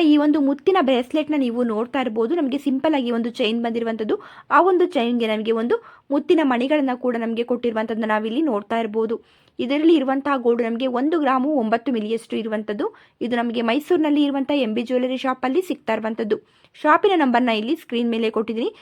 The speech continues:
ಫ್ರೆಂಡ್ಸ್, ನಿಮ್ಗೇನಾದ್ರೂ ಈ ಒಂದು ಬ್ರೇಸ್ಲೆಟ್ ಏನಾದ್ರೂ ಇಷ್ಟ ಆಗಿದ್ರೆ ಇಲ್ಲಿ ಸ್ಕ್ರೀನ್ ಮೇಲೆ ಇರುವಂಥ ನಂಬರ್ಗೆ WhatsApp ಮೂಲಕ ಆರ್ಡರ್ ಮಾಡ್ಬೋದು. ಫ್ರೀ ಶಿಪ್ಪಿಂಗ್ ಕೂಡ ಇರುತ್ತೆ. ಹಾಗೇನೆ ಬನ್ನಿ ನೆಕ್ಸ್ಟ್ ಡಿಸೈನ್ ನೋಡೋಣ. ಫ್ರೆಂಡ್ಸ್, ಇಲ್ಲಿ ಕಾಣ್ತಿರುವಂಥ ಈ ಒಂದು ಕ್ರಿಸ್ಟಲ್ ಬೀಡ್ಸ್ ಹಾರಗಳನ್ನ ನೀವು ನೋಡ್ತಾ ಇರ್ಬೋದು.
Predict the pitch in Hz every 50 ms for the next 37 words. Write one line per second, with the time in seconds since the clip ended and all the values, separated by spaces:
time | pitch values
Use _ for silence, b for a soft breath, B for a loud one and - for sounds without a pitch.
0 | B B B _ - 262 302 294 - 302 277 254 240 254 254 254 254 285 254 233
1 | 226 226 233 226 233 220 220 220 226 - 269 254 269 262 254 233 247 247 233 -
2 | - - 302 294 277 240 269 247 294 294 262 247 262 - - - 240 226 226 226
3 | 226 233 240 240 240 233 233 233 247 226 226 220 220 233 233 247 311 311 285 220
4 | 208 - - 254 247 - 240 220 233 - 220 214 214 220 214 240 247 247 247 226
5 | 214 214 226 233 240 349 359 - 320 302 - 277 254 - 233 233 226 - 220 233
6 | 294 330 254 220 - - - - b b b b b b _ - - 247 220 233
7 | 240 247 233 226 220 247 415 453 - 262 - - - 220 214 233 233 233 226 220
8 | 214 214 220 240 - _ _ _ _ _ _ _ b b b b b b b b
9 | _ - 349 392 415 - 349 294 320 427 415 427 392 370 359 381 381 370 370 359
10 | 359 339 277 294 294 320 320 320 311 - 277 254 - - 339 302 330 330 294 -
11 | 302 269 262 262 254 262 254 262 254 247 240 233 254 262 240 214 220 240 233 -
12 | 277 247 233 196 196 220 208 214 320 440